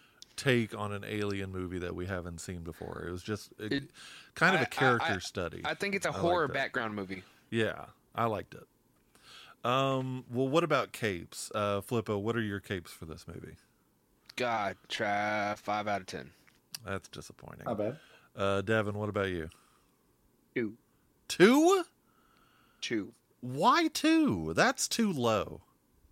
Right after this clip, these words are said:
Speaker 4: No, it's
Speaker 2: <laughs> I mean,
Speaker 4: not.
Speaker 2: I wasn't going that low.
Speaker 1: Yeah, that's really,
Speaker 2: Like,
Speaker 1: that's like, that's
Speaker 4: I
Speaker 1: like you hated
Speaker 4: was
Speaker 1: it.
Speaker 4: so bored. I was.
Speaker 2: I,
Speaker 4: I did.
Speaker 2: <laughs> I
Speaker 4: I was
Speaker 2: mean,
Speaker 4: so
Speaker 2: two is
Speaker 4: bored.
Speaker 2: like, what,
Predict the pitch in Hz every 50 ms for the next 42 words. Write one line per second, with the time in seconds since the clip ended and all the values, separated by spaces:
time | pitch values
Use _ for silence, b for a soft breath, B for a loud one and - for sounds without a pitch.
0 | _ _ - 190 202 196 175 156 135 117 - - - 110 147 160 156 151 160 220
1 | 277 214 165 156 160 151 139 127 127 123 127 143 170 226 262 180 139 135 131 143
2 | 185 170 135 123 147 214 - - 202 185 190 185 180 170 170 156 - 175 220 220
3 | 208 - 180 160 151 135 117 110 139 170 233 269 254 202 175 - - 165 139 117
4 | - - 123 131 139 135 131 120 107 98 90 87 - - 208 202 208 226 196 170
5 | 170 180 214 247 254 202 123 107 101 - - - _ - - 185 202 190 175 190
6 | 254 320 392 392 311 233 - 110 - - - 170 208 202 156 - 208 277 359 381
7 | 320 240 - 247 208 214 220 165 160 - - 254 277 330 311 262 - 277 311 -
8 | 415 381 262 160 170 160 151 147 147 - - - - - - - - _ _ _
9 | _ _ _ - B B B B B B B B B B _ _ - 135 - 160
10 | 202 220